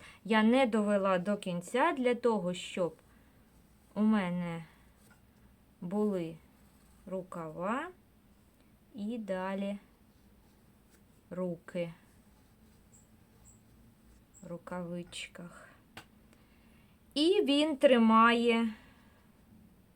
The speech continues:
бублик. Малюємо дві лінії.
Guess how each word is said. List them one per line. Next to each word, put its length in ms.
бублик. 720
Малюємо 920
дві 420
лінії. 640